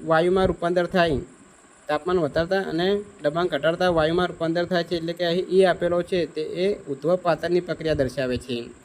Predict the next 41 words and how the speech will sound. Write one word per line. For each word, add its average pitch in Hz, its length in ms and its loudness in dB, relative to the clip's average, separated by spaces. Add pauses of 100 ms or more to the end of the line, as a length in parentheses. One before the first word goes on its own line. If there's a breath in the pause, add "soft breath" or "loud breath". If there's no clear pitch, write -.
(340 loud breath)
અને 175 120 2
વાયુમાંથી 185 560 2
સીધે 180 280 -6
સીધું 180 280 0
જ 185 60 -12
ઘનમાં 151 520 0 (300)
રૂપાંતર 175 420 0
થાય 175 220 0
છે 175 260 0
તો 143 140 -4
અહીં 175 160 0
જે 180 220 0
એફ 180 140 0
નંબરની 175 300 0
પ્રક્રિયા 175 400 -2
છે 175 220 0
તે 175 240 -4
બાષ્પનું 175 680 0
ઘનીભવન 175 460 0
એટલે 160 160 -4
કે 185 80 0
ઉદ્ધ્વપાતન 156 560 -2
દર્શાવે 147 480 0 (400)
છે. 151 160 2 (1400)
વિદ્યાર્થી 185 340 4
મિત્રો, 190 280 4
અમને 170 180 0
વીડિયો 165 280 -2
જોવા 165 220 2
બદલ 165 400 0 (320)
thank 160 200 2
you. 143 100 4 (140)
જો 190 260 0 (240)
તમને 170 240 2
અમારો 170 280 0
વીડિયો 165 220 -2
પસંદ 170 300 -4
આવ્યો 170 260 2
હોય 160 180 2
તો 165 180 -2
તમારા 165 500 0